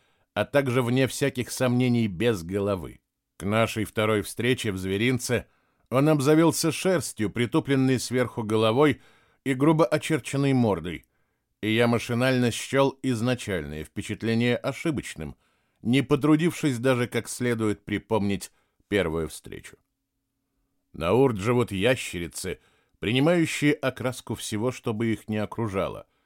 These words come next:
в листве становящиеся зелеными, среди камней серыми и так далее. Однако все это не для того, чтобы изловить жертву, как вполне можно подумать, а чтобы прятаться от зоркого взгляда птиц.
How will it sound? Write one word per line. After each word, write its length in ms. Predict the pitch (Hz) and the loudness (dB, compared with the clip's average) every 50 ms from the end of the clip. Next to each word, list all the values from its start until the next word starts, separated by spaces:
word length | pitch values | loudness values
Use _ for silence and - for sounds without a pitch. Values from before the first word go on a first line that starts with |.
| _ _ _ | _ _ _
в 160 | - 87 92 110 | -10 -4 0 0
листве 480 | 117 117 107 - - - 113 135 156 | 0 0 0 -2 -4 0 2 4 4
становящиеся 1000 | 151 - - 127 120 120 113 113 110 107 98 - - - 101 95 95 90 - 107 101 | 2 2 -2 -2 0 0 2 2 2 2 0 0 -6 -6 -6 -6 -6 -6 -6 -8 -6
зелеными, 640 | 87 92 101 98 107 120 123 120 113 107 95 - - _ _ _ | -4 -4 -2 0 2 2 2 2 0 0 -2 -4 -10 _ _ _
среди 380 | _ - - 110 110 107 120 123 | _ -8 -4 -4 -2 0 -2 -2
камней 420 | - 117 117 117 113 123 131 120 | 0 0 0 2 2 2 2 0
серыми 580 | - - - 104 110 113 117 113 107 104 92 - _ _ _ _ _ _ | -2 -4 -4 0 0 2 2 0 -2 -4 -6 -8 _ _ _ _ _ _
и 80 | 151 151 | -6 -2
так 260 | - 165 151 135 113 | 0 -2 -2 -2 -2
далее. 400 | 98 85 71 64 50 50 - _ _ _ _ _ _ _ _ _ _ _ _ _ | -4 -4 -4 -6 -10 -16 -20 _ _ _ _ _ _ _ _ _ _ _ _ _
Однако 420 | 104 110 101 127 131 123 - 135 | -4 -2 0 -2 -2 0 0 -2
все 260 | 113 - - 135 131 | -2 0 0 2 2
это 200 | 127 127 - 127 | 2 2 2 2
не 140 | 127 123 127 | 2 2 2
для 180 | 123 117 123 120 | 2 0 -2 -2
того, 380 | - - 120 120 135 170 165 | 0 0 0 2 2 2 0
чтобы 340 | 127 - - 104 95 90 110 | 0 -2 -6 -6 -4 -2 -2
изловить 420 | 107 101 113 117 117 120 120 110 92 | -2 -2 -2 0 0 0 -2 -4 -6
жертву, 580 | 85 85 127 156 135 - - - 73 62 - - _ _ _ _ _ _ | -4 0 2 2 0 0 -4 -12 -14 -14 -16 -18 _ _ _ _ _ _
как 180 | - 113 101 - | -6 -6 -6 -4
вполне 400 | - - 110 107 107 107 104 104 | -2 0 0 2 2 0 0 0
можно 320 | 104 104 90 92 107 101 | 0 -2 -2 -4 -6 -4
подумать, 540 | - 131 131 127 104 65 53 - - - _ _ _ _ _ _ _ _ | -4 -6 -4 -4 -6 -8 -8 -12 -18 -20 _ _ _ _ _ _ _ _
а 100 | - 123 | -6 -4
чтобы 280 | 117 - - 185 170 160 | -4 0 0 2 2 2
прятаться 600 | 127 139 139 165 165 - 135 - - - 151 147 | 2 4 2 2 2 0 -6 -6 0 2 2 2
от 220 | - 135 135 127 104 | 2 0 -2 -2 0
зоркого 460 | 92 131 143 131 - - 127 127 127 | 0 0 0 0 0 0 2 2 2
взгляда 480 | 117 104 95 87 95 107 120 117 117 110 | 0 -2 -4 -2 0 2 2 2 0 -4
птиц. 640 | - - _ - 202 180 - - - - - - | -8 -12 _ -8 -8 -8 -8 -10 -12 -14 -14 -16